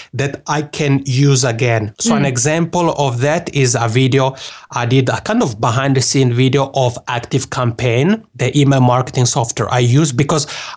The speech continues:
Speaker 1: I mentioned that, or my guests and I have mentioned that a few times on the podcast. So it makes sense to kind of give that again. So ideally, you would want to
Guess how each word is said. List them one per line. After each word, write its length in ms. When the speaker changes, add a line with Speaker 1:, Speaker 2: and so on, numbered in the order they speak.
Speaker 1:
I 140
mentioned 600
that, 240
or 180
my 180
guests 460
and 140
I 160
have 220
mentioned 440
that 200
a 80
few 220
times 300
on 80
the 80
podcast. 600
So 180
it 260
makes 320
sense 540
to 260
kind 220
of 220
give 280
that 300
again. 380
So 420
ideally, 1040
you 260
would 280
want 340
to 240